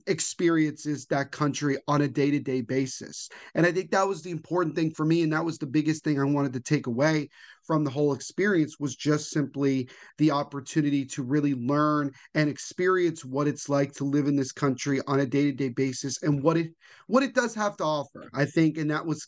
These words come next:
that was a really, really great thing. And the food was tremendous. Um, I was really, really, um, I was just very fortunate that we were able to try so much different food. And, uh, boy, did I get full <laughs> several times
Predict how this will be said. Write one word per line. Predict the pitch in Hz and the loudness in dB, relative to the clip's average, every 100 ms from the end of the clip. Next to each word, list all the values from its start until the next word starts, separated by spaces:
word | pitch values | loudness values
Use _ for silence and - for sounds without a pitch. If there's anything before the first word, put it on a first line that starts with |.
| - | 0
that | 156 160 | 2 2
was | 156 | 0
a | 143 | -2
really, | 156 151 | 0 0
really | 147 143 127 | 0 -2 -4
great | 135 123 | -4 -4
thing. | - 120 | -2 -2
And | 117 | 0
the | 120 | -2
food | - 170 196 | 0 0 2
was | 160 160 156 - - - - | 2 2 0 -14 -20 -20 -14
tremendous. | - 151 139 156 165 170 160 - - | -4 0 4 2 2 -2 -6 -12 -2
Um, | 139 135 131 131 120 - _ _ _ _ _ _ | 0 2 0 -2 -6 -12 _ _ _ _ _ _
I | 147 | 0
was | 143 135 131 | 2 -2 0
really, | 156 156 147 | 2 2 0
really, | 147 147 - _ _ _ - | -2 -6 -8 _ _ _ 0
um, | 147 135 127 120 _ _ _ _ | 0 2 -2 -6 _ _ _ _
I | 190 196 | 2 2
was | 208 | 2
just | 190 | -2
very | 160 185 | 0 0
fortunate | 165 160 180 170 143 123 | 0 -4 -4 -2 -4 -2
that | 143 | 0
we | 151 | 2
were | 151 | 2
able | 147 143 | 0 -2
to | - | -6
try | 120 143 143 | -6 0 0
so | - - 170 160 175 | 0 -2 2 2 2
much | 160 160 156 - | 0 -2 -2 -6
different | 156 156 151 120 | -4 -2 -4 -4
food. | - 147 147 139 - - - - | 0 2 2 -2 -10 -20 -8 0
And, | 147 135 135 120 | 2 2 0 0
uh, | 139 127 | -2 -2
boy, | 113 165 190 | -2 0 0
did | 165 | 2
I | 160 160 | 0 0
get | 156 | -4
full | - 151 139 | -4 -4 -4
<laughs> | |
several | - - 135 139 | -2 -2 -2 -4
times | - 156 139 113 | 0 2 2 -2